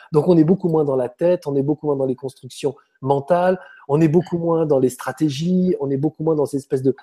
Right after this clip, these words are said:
de communication, de fausses communications. Donc, comme il n'y a pas de fausse communication,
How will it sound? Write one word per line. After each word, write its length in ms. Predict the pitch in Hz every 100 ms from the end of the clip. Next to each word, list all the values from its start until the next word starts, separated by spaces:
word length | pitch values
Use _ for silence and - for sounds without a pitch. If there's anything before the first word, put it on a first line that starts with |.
| - _
de 60 | 139
communication, 640 | - 175 175 170 - 151 -
de 100 | 151
fausses 280 | - 202
communications. 800 | 202 160 151 143 147 139 - 220 208 _ - _ _
Donc, 300 | 147 175 170 _ _ _ _ _ _ _ _ - _
comme 160 | 214 226
il 40 |
n'y 60 | 220
a 40 |
pas 140 | 202 214
de 60 |
fausse 220 | - 196
communication, 760 | 190 175 170 165 170 - 175 151